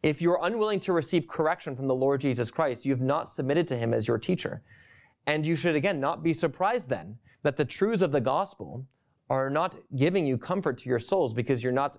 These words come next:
submitting to receiving them as a disciple of the Lord Jesus Christ. And so,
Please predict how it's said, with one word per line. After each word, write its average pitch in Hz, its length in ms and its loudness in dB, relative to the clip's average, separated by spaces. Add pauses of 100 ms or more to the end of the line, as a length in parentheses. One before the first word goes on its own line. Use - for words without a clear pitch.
(120)
submitting 139 460 0
to 139 100 -2
receiving 170 400 2
them 123 200 0 (240)
as 147 300 0
a 147 160 2
disciple 139 600 0 (220)
of 139 320 0
the 143 80 4
Lord 131 360 0 (360)
Jesus 143 420 2
Christ. 139 460 -4 (480)
And 143 120 2
so, 147 340 2